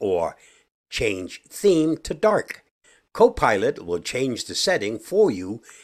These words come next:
and show you a confirmation message. You can also use the word setting to specify the setting name, such as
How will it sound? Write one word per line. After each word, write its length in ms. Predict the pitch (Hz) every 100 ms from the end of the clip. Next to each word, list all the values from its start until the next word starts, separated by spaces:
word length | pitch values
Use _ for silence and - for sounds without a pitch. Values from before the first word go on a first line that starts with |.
| _
and 220 | 131 147
show 240 | - 160 135
you 340 | 113 147 170
a 120 | 135 120
confirmation 840 | - 127 117 107 127 175 - 175
message. 600 | 202 - 90 71 - - _ _ - _
You 140 | - 110
can 160 | 107
also 360 | 107 190 196 135
use 360 | 110 117 104
the 100 | 90
word 460 | 110 110 110 104 - _ _
setting 600 | - - 214 123 92 107 - _ _ _
to 140 | - 170
specify 760 | - 151 - 147 - 127 127 -
the 100 | -
setting 480 | 107 - 113 98 104
name, 480 | 113 175 123 76 67 - _ _
such 380 | - 143 120 -
as 340 | 92 78 -